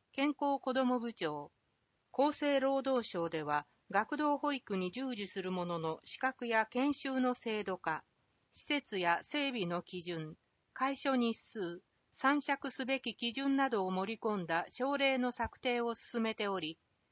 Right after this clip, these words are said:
平成二十六年三月中に交付する予定である。この省令をもとに、二十六年度中に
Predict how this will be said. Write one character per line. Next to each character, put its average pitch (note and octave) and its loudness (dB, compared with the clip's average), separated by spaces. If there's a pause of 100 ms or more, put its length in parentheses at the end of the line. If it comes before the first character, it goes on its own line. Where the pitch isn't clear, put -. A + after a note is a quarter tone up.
(220)
平 C#4 2
成 C#4 0
二 C#4 4
十 G#3 0
六 G3 0
年 F3 -2
三 C4 2
月 B3 -2
中 A3+ -6
に G#3+ 0
交 C4 0
付 - -16
す - -6
る A#3 -4
予 G#3 -2
定 G#3+ -2
で F#3+ 0
あ E3+ 2
る。 D3+ -10 (640)
こ B3 2
の C#4 4
省 C4 2
令 B3 4
を A3+ 2
も G#3 0
と G3 -4
に、 F3+ -4 (300)
二 D4 2
十 A#3 0
六 G#3+ 2
年 B3+ 2
度 A3+ -2
中 G#3 -4
に F#3 -2